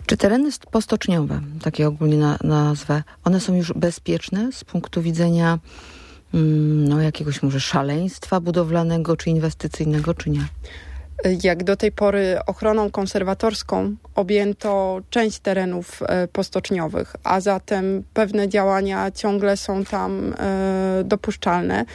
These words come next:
Speaker 2: Z drugiej strony plan miejscowy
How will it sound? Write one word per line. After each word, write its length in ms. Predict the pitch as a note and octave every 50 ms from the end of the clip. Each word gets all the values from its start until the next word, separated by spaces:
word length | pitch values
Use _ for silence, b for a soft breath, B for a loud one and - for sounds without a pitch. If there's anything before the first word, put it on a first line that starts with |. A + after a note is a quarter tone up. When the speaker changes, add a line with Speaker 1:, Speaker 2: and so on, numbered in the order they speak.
| B B B B B B B B B - - F#3+
Speaker 2:
Z 160 | F#3 F3+ F3+
drugiej 340 | - - G#3 A3 G#3+ A#3 G#3+
strony 680 | - - - A3 G#3+ G#3+ G#3+ G#3+ G#3+ G#3+ G#3+ G#3 G3+ - -
plan 300 | - A3+ G#3+ A3 A3 G#3+
miejscowy 600 | G#3 G3 G3 - - - A3 F#3+ F3+ F#3 G3 F3+